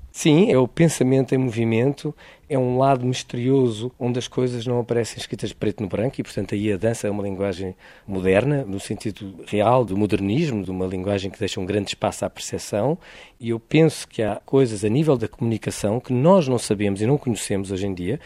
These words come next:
do que é, por exemplo, o movimento, como é que é percebido o movimento. Por exemplo, hoje em dia tem-se feito descobertas até a nível neurológico, por exemplo, a nível dos chamados neurónios espelhos, quando nós vemos alguém mexer, de algum modo desenvolvemos em nós, por exemplo,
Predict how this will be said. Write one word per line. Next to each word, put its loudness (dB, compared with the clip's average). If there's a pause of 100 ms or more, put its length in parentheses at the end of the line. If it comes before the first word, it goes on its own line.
(360)
do -4
que -4
é, 2
por -8
exemplo, -2
o 2
movimento, 2
como 0
é 2
que -14
é -12
percebido -2
o 0
movimento. -6
Por -6
exemplo, -2 (380)
hoje 0
em -2
dia 0 (200)
tem-se -6
feito 2
descobertas 0
até 2
a 4
nível 2
neurológico, 0 (300)
por -8
exemplo, -2
a 2
nível -2
dos -8
chamados -4
neurónios 2
espelhos, -2
quando -2
nós 2
vemos 2
alguém 0
mexer, -2 (360)
de 2
algum 4
modo 4
desenvolvemos 2
em 2
nós, 2
por -8
exemplo, -2